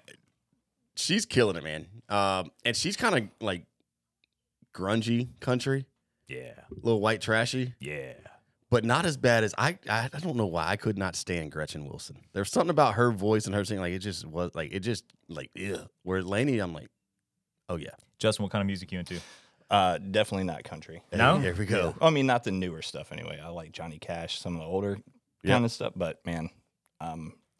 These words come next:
Speaker 3: big into old school, like, punk rock and death metal and all that stuff.
Speaker 1: Okay.
Speaker 2: Nice.
Speaker 3: Definitely.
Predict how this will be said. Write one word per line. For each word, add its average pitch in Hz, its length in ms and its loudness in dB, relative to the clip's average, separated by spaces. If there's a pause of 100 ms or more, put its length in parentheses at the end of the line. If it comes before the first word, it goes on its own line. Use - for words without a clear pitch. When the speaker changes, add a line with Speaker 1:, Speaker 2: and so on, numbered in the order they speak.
(140)
Speaker 3:
big 120 160 2
into 95 120 2
old 90 200 0
school, 87 220 -6
like, - 180 -14
punk 117 280 0
rock 98 340 4
and 87 100 -6
death 87 220 -6
metal 82 360 -6
and 80 100 -14
all 80 160 -16
that 76 100 -20
stuff. - 340 -16
Speaker 1:
Okay. 101 260 2
Speaker 2:
Nice. - 260 -6
Speaker 3:
Definitely. 90 600 -4